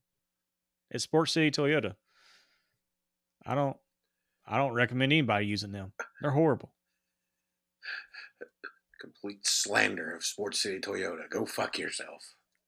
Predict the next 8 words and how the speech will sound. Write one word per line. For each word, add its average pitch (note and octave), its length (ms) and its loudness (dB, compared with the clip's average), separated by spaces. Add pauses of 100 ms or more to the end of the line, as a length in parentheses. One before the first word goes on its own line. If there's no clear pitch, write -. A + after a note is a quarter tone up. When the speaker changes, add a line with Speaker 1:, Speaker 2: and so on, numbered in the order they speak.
(180)
Speaker 1:
Yeah, F4 220 4
pretty G#3+ 260 6
much. A3 500 2 (1400)
Speaker 2:
Okay, C3+ 400 10
so C3+ 340 6
w-, B2+ 200 6
what B2+ 340 6
happened? F3 440 6